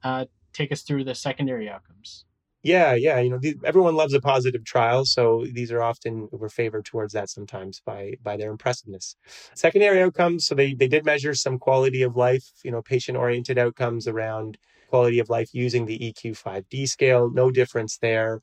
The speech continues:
Speaker 2: Safety outcomes around adverse events related to procedures or, or the drugs that were used for rhythm control,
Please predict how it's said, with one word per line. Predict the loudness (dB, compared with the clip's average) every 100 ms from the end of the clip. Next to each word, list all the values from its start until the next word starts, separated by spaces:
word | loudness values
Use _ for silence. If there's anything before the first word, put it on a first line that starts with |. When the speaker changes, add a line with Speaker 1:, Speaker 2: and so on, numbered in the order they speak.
| _ _ _ -10
Speaker 2:
Safety | 0 2 2 0 0
outcomes | 0 0 0 0 0 -4 -6 -6 -6
around | -4 0 0 0
adverse | -2 -2 0 0 0 -2
events | -2 -4 -4 -4
related | -4 -4 -6 -6
to | -2 -2 -2 -8 _ _
procedures | -6 -4 -4 -4 2 6 6 6 0 -6
or, | -6 -4 -4 -6 -6
or | -6
the | -6 -2
drugs | 0 0 0 -2
that | -2
were | -2
used | 0 2 2 0 -4
for | -4
rhythm | -2 -2 -6
control, | -8 -6 -4 -4 -6